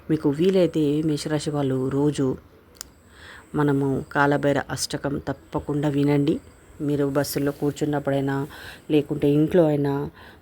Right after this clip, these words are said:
మీరు ఇంట్లో ఆన్ చేస్తే ఏంటంటే మీతో పాటు ఇంట్లో వాళ్ళు కూడా వింటారండి. కాలభైర అష్టకం తప్పకుండా వినాలి. విని బయటికి వెళ్ళండి. చదవడానికి వస్తే చదవండి. మీరు చూడండి, మీకు మార్పు అనేది ఎలా కనిపిస్తుందో చూడండి. హనుమంతుడి ఆశీర్వాదాలు ఎల్లవేళలా మీ వెంట ఉంటాయి,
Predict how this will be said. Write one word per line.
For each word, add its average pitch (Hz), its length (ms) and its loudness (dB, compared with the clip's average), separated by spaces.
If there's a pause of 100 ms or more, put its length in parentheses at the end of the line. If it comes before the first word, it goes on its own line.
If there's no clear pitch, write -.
మీరు 151 440 0
ఇంట్లో 156 340 2
ఆన్ 156 280 2
చేస్తే 156 260 2
ఏంటంటే 156 320 0
మీతో 151 320 0
పాటు 147 280 -2
ఇంట్లో 143 260 0
వాళ్ళు 143 200 2
కూడా 143 180 -2
వింటారండి. 135 440 -2
కాలభైర 139 500 0
అష్టకం 135 440 -4
తప్పకుండా 143 800 -6
వినాలి. 135 460 0
విని 147 220 0
బయటికి 139 420 -2
వెళ్ళండి. 135 440 0 (120)
చదవడానికి 135 460 0
వస్తే 131 160 -4
చదవండి. 139 680 -2 (640)
మీరు 160 280 -2
చూడండి, 143 420 2
మీకు 147 420 -6
మార్పు 147 380 -2
అనేది 147 260 0
ఎలా 147 440 0 (100)
కనిపిస్తుందో 143 500 -2
చూడండి. 143 360 -2
హనుమంతుడి 143 680 0
ఆశీర్వాదాలు 139 640 0
ఎల్లవేళలా 139 500 2
మీ 135 120 0
వెంట 135 280 0
ఉంటాయి, 139 380 -2